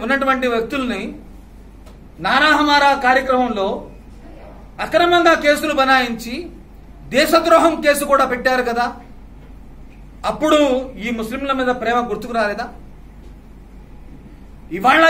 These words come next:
ఇవాళ రెచ్చగొట్టినట్టు విధంగానే ఆనాడు గుంటూరులో రెచ్చగొట్టడం వల్ల సుమారు మూడు వందల కుటుంబాలపై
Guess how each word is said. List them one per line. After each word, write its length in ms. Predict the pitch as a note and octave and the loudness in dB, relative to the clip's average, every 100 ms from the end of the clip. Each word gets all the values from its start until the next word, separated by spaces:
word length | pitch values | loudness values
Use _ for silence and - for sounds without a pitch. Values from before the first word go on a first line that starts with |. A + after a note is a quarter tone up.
| D#4+ D4 | 4 2
ఇవాళ 200 | D4 D#4+ D4 | 4 4 4
రెచ్చగొట్టినట్టు 580 | D4+ D#4+ D#4+ D#4 D4+ D4 | 2 0 0 0 -2 -2
విధంగానే 520 | C4+ C#4 B3+ C4+ C4 - - - - - - - A3+ | -2 0 0 0 0 -4 -10 -20 -20 -20 -18 -4 0
ఆనాడు 340 | C4+ C#4+ D#4+ D4+ | 2 2 2 0
గుంటూరులో 460 | D4+ D#4+ D#4 D4+ C4 A#3+ | -2 0 2 4 4 2
రెచ్చగొట్టడం 520 | A#3+ C4+ C4 C4 B3+ B3 | 0 0 0 0 0 0
వల్ల 140 | A3+ G3+ - - - - - - - - | 0 -2 -4 -12 -20 -20 -20 -20 -20 -12
సుమారు 380 | A3+ B3+ D4+ C#4+ B3 | -2 0 2 2 2
మూడు 140 | B3 B3 | 0 0
వందల 200 | B3 A#3 A#3 | -2 -4 -4
కుటుంబాలపై 640 | A#3+ C4+ C#4+ C4+ B3+ A#3+ | -4 -2 0 0 0 -2